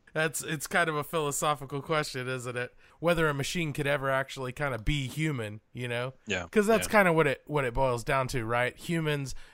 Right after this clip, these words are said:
Speaker 1: becoming machines, becoming one with machine. That's kind of the end goal for this whole singularity thing. That is the singularity. You know, we should probably, like, define the singularity for the people out there that don't know. The singularity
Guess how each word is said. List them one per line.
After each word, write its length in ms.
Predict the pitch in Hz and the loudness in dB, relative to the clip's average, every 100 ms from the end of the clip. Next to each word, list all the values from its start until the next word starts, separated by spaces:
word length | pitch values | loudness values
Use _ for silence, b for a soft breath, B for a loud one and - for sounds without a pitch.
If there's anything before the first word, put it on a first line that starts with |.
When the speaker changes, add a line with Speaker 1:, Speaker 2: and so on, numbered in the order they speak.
| B | B
Speaker 1:
becoming 760 | 143 - 160 147 135 127 123 - - | -4 0 2 2 0 -4 -6 -12 -10
machines, 680 | 131 127 - 135 110 104 101 | -6 -4 -4 -4 -6 -8 -4
becoming 420 | 120 143 135 123 | -4 -2 -2 -2
one 260 | 131 139 131 | -2 -2 -2
with 180 | - | -6
machine. 580 | 120 120 135 123 104 101 b b | -8 -8 -8 -8 -10 -12 b b
That's 200 | 143 - | -4 -2
kind 200 | 170 151 | 0 0
of 60 | 127 | 0
the 140 | 135 | -2
end 180 | 147 131 | 0 0
goal 360 | 143 147 131 127 | 2 2 2 -2
for 180 | - | -4
this 200 | 120 123 | -4 -4
whole 160 | 139 123 | -2 -2
singularity 760 | - 147 131 123 131 131 113 113 | -2 -2 -2 -2 0 0 -2 -4
thing. 280 | 123 113 | -6 -4
That 140 | 123 127 | -4 -4
is 220 | 135 123 b b b - | -4 -6 b b b -8
the 180 | 123 139 | -2 -2
singularity. 920 | - 151 139 139 139 143 110 107 110 b b _ - | 0 -2 0 -2 0 0 -2 -6 -10 b b _ 0
You 120 | 185 | 4
know, 120 | 180 | 6
we 100 | 180 | 6
should 160 | 170 135 | 2 2
probably, 500 | 185 170 143 135 123 | 4 4 0 -2 0
like, 440 | 117 117 131 113 | 0 -2 -8 -10
define 680 | 120 - 123 120 117 113 107 117 | -8 -4 -2 0 -2 -6 -12 -10
the 160 | 113 | -8
singularity 880 | - 127 113 107 107 110 110 104 104 | -6 -6 -6 -6 -4 -4 -4 -6 -10
for 220 | - 110 | -10 -10
the 160 | 104 104 | -10 -12
people 340 | 113 107 107 | -12 -10 -8
out 180 | 104 - | -8 -8
there 200 | 110 107 | -8 -8
that 160 | 98 | -10
don't 220 | 113 110 104 | -8 -8 -8
know. 360 | 107 104 104 _ _ | -8 -8 -10 _ _
The 120 | 156 | -10
singularity 960 | 147 226 240 214 190 190 170 147 143 | -2 0 0 0 0 2 0 -2 -6